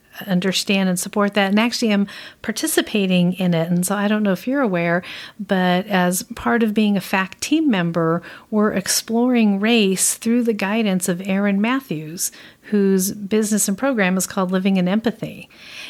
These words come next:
And so through her and her work partner, Nima Novak, we're actually meeting every single week. And it's this deep interpersonal exchange. And we've only had one week, and it's been phenomenal.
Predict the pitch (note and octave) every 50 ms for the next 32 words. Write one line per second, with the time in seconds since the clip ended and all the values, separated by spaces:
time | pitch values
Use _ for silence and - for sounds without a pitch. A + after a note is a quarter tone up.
0 | - - G#3+ G3 F#3+ G3 F#3 - - G3+ F#3+ F#3+ F#3 - - G3+ F#3+ F#3 F3+ -
1 | - D#4+ E4 D4+ B3+ A3 G#3 F3+ F3+ F3 E3+ - - A#3 G#3 G#3+ G#3+ - - G#3
2 | F#3+ F#3+ F#3 F3+ F3 F3+ F#3 F#3+ F#3+ F#3+ F#3 F3+ F3+ F3+ G3 F#3+ F#3+ A3 C4 A#3
3 | A3 F3+ E3 E3 E3+ - - - - - - - - - G3+ G3+ F#3+ G#3+ G#3 A3
4 | A3 - - - A#3 G#3+ G#3 G3+ G3 F#3+ F#3 G3 A3+ A3 A3 G3 F#3 F#3+ G3 F#3+
5 | F#3+ G3 G3+ G3 - - A3 G3+ G3 F#3 F3 E3+ F#3 G#3 G#3 F3 E3 - - -
6 | - - - G3 F3+ F3+ F3+ F#3 - - - F3 - F#3+ F3+ F3+ G3 F#3+ F#3+ G3
7 | G3+ G3+ G#3 G#3 G#3 - - F#3+ F#3 F#3+ F#3 F3+ F3+ - - F#3 F3+ F3+ - -
8 | F#3+ F#3 F3+ F3 F3 F3+ - - - - - - - - - - F3 E3 - -
9 | - - F#3 E3+ F3+ G3+ G#3 F#3+ F3 E3 - - G#3 F#3 F3+ F3+ F3 F3+ A3+ A3+
10 | G3+ F#3 F#3+ G#3 G#3 G#3+ A3 G#3+ F#3 F3+ G#3+ G3+ G3 F#3 F#3 F#3 F#3+ F#3+ F#3 F#3+
11 | F#3+ F3+ E3+ E3+ - - - D#3+ F3+ F3+ - - - F3 E3+ E3 - - - -
12 | - - F3 E3 D#3+ D#3 D#3 D#3 D#3 D#3+ D#3 D3+ D3+ D#3+ F3 F#3